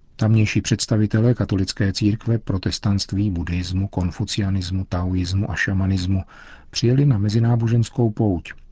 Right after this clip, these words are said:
a, jak někteří z nich sdělili médiím, chtěli při té příležitosti také požádat papeže o modlitbu a pomoc v souvislosti s nynější napjatou situací na korejském poloostrově.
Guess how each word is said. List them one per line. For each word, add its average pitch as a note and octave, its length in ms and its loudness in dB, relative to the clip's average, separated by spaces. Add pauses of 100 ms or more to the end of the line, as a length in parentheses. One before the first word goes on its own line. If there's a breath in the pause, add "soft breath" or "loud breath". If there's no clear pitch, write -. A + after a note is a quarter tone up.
(120)
a, F2 180 -4
jak E2 260 -4
někteří F2+ 460 -2
z F2 100 -4
nich G#2 280 -2
sdělili F2 460 -4
médiím, G2 500 2 (440 loud breath)
chtěli C#3+ 320 -2
při - 180 -6
té A#2+ 180 2
příležitosti G#2 720 -2
také G2+ 300 -2
požádat F#2 500 -2
papeže G2 400 -4
o G2 120 -4
modlitbu G2 580 -2
a - 60 -18
pomoc G2 440 -4 (320 loud breath)
v - 80 -14
souvislosti A#2 680 0
s - 120 -10
nynější G2+ 440 0
napjatou E2+ 480 -4
situací G2 580 -2
na D#2+ 120 -4
korejském F2 560 -4
poloostrově. F2+ 680 -4